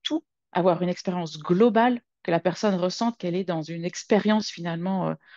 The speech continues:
globale. Euh, pour une fonction elle-même, ça va pouvoir être, ça va être l'opportunité peut-être de différencier l'opérationnel, euh, l'administratif, peut-être les contrats, les vacances, les congés,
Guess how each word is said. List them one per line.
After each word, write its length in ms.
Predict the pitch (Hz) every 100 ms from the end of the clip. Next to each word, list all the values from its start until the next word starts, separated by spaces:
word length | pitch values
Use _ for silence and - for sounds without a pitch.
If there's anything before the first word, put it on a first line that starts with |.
| - 185
globale. 440 | 190 175 226 349 _ _ _ _ _ _ _ _ _ _ _ -
Euh, 500 | 190 170 80 - - _ _ _
pour 240 | - 311 262
une 100 | 247
fonction 460 | - 262 - 262
elle-même, 460 | 240 233 254 226 180 _ - -
ça 140 | 185
va 120 | 190
pouvoir 420 | 196 233 220 220 196
être, 300 | 208 - - - -
ça 140 | - 175
va 100 | 175
être 120 | -
l'opportunité 680 | 226 233 - 240 233 247
peut-être 300 | 247 202 208
de 60 | 170
différencier 880 | 160 247 254 262 233 233 - - 214
l'opérationnel, 1120 | 202 254 - 240 226 208 - 202 208 202 165 - _ _ _ _ _ _ -
euh, 180 | 165 160
l'administratif, 1000 | 180 190 196 - - 190 - 339 - -
peut-être 260 | - 180 -
les 100 | 151
contrats, 540 | 185 - 269 262 254
les 140 | 202
vacances, 840 | 160 165 - 233 233 233 233 226 -
les 140 | 185
congés, 800 | - 175 175 170 208 214 214 214